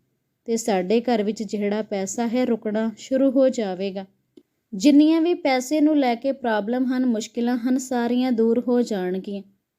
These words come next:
ਤੁਹਾਡੇ ਘਰ ਦੇ ਵਿੱਚੋਂ ਦਲਿੱਦਰ ਖਤਮ ਹੋ ਜਾਵੇਗਾ।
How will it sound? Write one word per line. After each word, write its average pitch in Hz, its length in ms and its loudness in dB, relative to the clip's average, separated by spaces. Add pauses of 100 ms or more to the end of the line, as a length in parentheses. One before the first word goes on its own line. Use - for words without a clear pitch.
(300)
ਤੁਹਾਡੇ 220 440 0
ਘਰ 214 240 -2
ਦੇ 214 180 2
ਵਿੱਚੋਂ 214 340 -2
ਦਲਿੱਦਰ 202 460 -2
ਖਤਮ 240 400 -2
ਹੋ 254 160 2
ਜਾਵੇਗਾ। 254 580 0